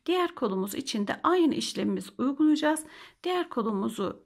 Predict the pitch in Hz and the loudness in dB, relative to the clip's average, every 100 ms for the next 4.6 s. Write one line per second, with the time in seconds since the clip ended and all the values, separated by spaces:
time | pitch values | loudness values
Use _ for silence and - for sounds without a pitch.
0 | - 233 247 262 - 339 339 - 196 180 | -4 -2 -2 -4 2 4 4 2 0 2
1 | 190 233 269 - 269 311 311 254 - 185 | 0 0 -2 2 6 6 4 -4 -2 -2
2 | 185 226 240 277 277 - - - 370 370 | -2 -6 -4 -4 -2 -4 0 0 2 4
3 | 302 302 277 330 - 233 220 202 247 269 | 4 4 2 -2 -2 -2 -2 0 0 0
4 | 240 220 311 233 214 220 | 0 2 2 2 0 -4